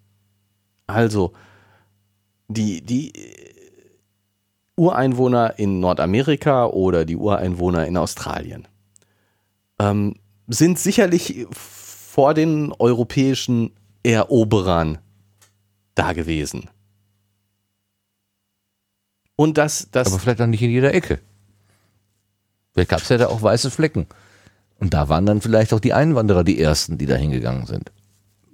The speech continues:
Speaker 2: Ich, ich f-, fantasiere gerade
Speaker 1: Ja,
Speaker 2: mal.
Speaker 1: ja gut, okay.
Speaker 2: Ne?
Speaker 1: Und, und, und selbst wenn, ähm, aber was, was soll denn jetzt heute daraus folgen?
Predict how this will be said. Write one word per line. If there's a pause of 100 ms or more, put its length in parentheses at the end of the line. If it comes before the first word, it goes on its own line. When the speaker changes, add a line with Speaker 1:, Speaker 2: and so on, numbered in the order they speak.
(120)
Speaker 2:
Ich,
ich
f-,
fantasiere
gerade
Speaker 1:
Ja,
Speaker 2:
mal.
Speaker 1:
ja
gut,
okay.
Speaker 2:
Ne?
Speaker 1:
Und,
und,
und
selbst
wenn, (920)
ähm, (3750)
aber (1000)
was, (640)
was
soll
denn
jetzt
heute
daraus
folgen?